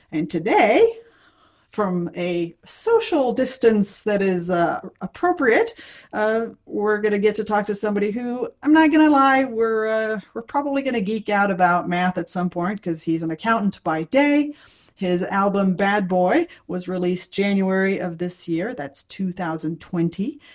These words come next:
and it's titled after one of his signature jokes. He's an incredibly gifted writer, and I make that claim because I saw his two thousand sixteen,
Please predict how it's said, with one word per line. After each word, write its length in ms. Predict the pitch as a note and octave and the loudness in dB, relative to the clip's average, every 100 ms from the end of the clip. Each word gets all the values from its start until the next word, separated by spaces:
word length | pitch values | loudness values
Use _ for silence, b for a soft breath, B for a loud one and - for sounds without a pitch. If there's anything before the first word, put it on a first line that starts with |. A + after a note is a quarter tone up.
| B | B
and 240 | - F3+ E3+ | -8 -6 -4
it's 180 | E3+ - | -8 -12
titled 460 | - C#4 A#3+ G#3+ - | -6 -4 -2 -4 -6
after 400 | G3+ A#3+ - E3 | -6 -8 -8 -8
one 180 | E3 E3+ | -4 -6
of 80 | E3+ | -6
his 180 | F3 | -10
signature 520 | - C4+ C4+ F#3+ - D#3 | -8 -4 -2 -2 -6 -10
jokes. 540 | D3+ D#3+ C#4 - - B B B | -8 -10 -10 -16 -20 B B B
He's 160 | - G3+ | -8 -4
an 80 | G3+ | -2
incredibly 580 | F#3+ - F#4 F4 C4 A3+ | -4 -4 -2 -2 0 0
gifted 400 | A3 A3+ F#3+ E3 | 0 -4 -6 -4
writer, 460 | F3 F#3+ F3 E3 | 0 0 0 -4
and 100 | F3 | -4
I 80 | F3 | -2
make 260 | A3 D#4 D#4 | 2 2 4
that 240 | B3 A3+ | 0 -2
claim 300 | - A3+ A3 | -6 -4 -2
because 300 | F#3+ G3 F3+ | -4 -4 -4
I 100 | F#3 | -4
saw 420 | F3+ - A#3 A#3 | -4 -4 0 0
his 300 | F#3 F#3+ F3 | -2 -4 -6
two 160 | - D4 | -2 0
thousand 380 | C#4 A#3+ A3+ G3+ | 0 -2 -4 -6
sixteen, 800 | - A3+ - A3 G3+ G3+ G3+ | -6 -10 -10 -8 -6 -8 -10